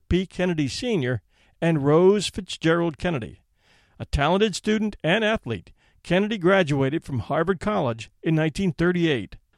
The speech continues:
later attending Harvard Law School. But he left before graduation to join the U S Navy during World War Two,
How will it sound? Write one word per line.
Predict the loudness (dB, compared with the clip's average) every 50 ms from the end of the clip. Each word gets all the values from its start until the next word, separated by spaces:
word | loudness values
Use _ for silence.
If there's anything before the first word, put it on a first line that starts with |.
| _ -10
later | -4 0 0 0 2 2 0
attending | 0 2 0 0 2 2 0 0 -2
Harvard | -2 0 0 0 2 2 2 2 2
Law | 2 0 0 -2
School. | -4 -4 -6 -6 -6 -8 -12 -16 -20 _ _ _ _ _ _ _ _ _ _
But | 0 2 2
he | 2 2
left | 2 2 0 0 0 _
before | -4 -4 0 0 0 0
graduation | 2 2 2 2 2 2 2 2 2 2 0 0 -2 -6 -10 -12 -16 _ _ -10
to | -6 -4 -2
join | 0 2 2 2 4 2
the | 0
U | 0 0 0 0 0
S | 0 0 -2 -2
Navy | -2 -2 0 0 -2 -4 -6 -12 -14 _ _ _ -8 _
during | 2 2 2 4 2 0 0
World | 0 0 0 0 0
War | -2 -2 -2 -2
Two, | -2 -2 0 0 0 0 -2 -6 -10